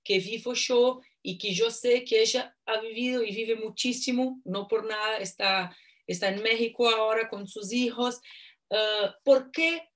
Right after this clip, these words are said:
la violencia política o existe una violencia política que es,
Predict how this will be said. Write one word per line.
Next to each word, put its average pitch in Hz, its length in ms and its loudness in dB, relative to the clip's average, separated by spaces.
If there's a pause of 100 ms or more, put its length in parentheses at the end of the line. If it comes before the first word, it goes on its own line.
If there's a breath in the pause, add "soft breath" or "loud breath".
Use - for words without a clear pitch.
(280)
la 226 200 4
violencia 240 600 2
política 233 680 -2
o 196 440 2
existe 240 760 2
una 254 280 2
violencia 226 680 0
política 220 680 -4 (360 soft breath)
que 202 300 6
es, 202 220 -2